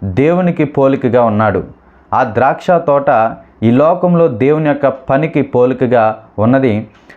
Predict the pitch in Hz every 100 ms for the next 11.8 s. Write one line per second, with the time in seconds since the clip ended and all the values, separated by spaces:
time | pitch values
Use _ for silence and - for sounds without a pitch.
0 | - 120 123 117 131 - - 180 175 160
1 | 151 151 156 143 - 143 143 147 160 156
2 | 147 143 143 139 - 127 127 143 - 135
3 | 131 127 123 123 117 117 123 123 101 85
4 | - - _ 95 131 165 170 165 131 123
5 | 131 131 120 117 - - - _ - 113
6 | - 143 147 143 135 127 117 117 - -
7 | 92 127 175 175 160 - 127 131 131 127
8 | 127 107 120 123 - 107 113 101 - -
9 | - 98 110 107 113 127 127 123 107 104
10 | - - 110 117 123 110 107 - - -
11 | 147 131 113 95 92 85 85 67